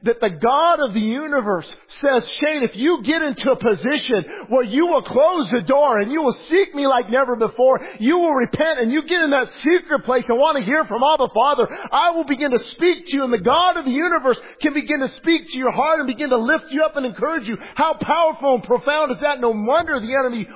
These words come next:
wants to stop us from praying. Because that's the powerhouse of the church. That's the powerhouse of the Christian life,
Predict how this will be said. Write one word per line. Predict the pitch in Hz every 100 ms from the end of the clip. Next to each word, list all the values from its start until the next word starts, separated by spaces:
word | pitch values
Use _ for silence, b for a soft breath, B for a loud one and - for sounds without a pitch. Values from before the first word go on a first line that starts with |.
| B
wants | 240 247
to | 220
stop | 175 254 220 220
us | 202
from | 202 190
praying. | 196 185 160 135 127 b b b
Because | - 247
that's | 247 294 285
the | 240
powerhouse | - 247 330 339 302 240 233 -
of | 214
the | 208
church. | - 330 339 262 - B B
That's | 277 277
the | 262
powerhouse | - 269 311 277 254 185
of | 226
the |
Christian | 226 269 247 - 220
life, | 254 311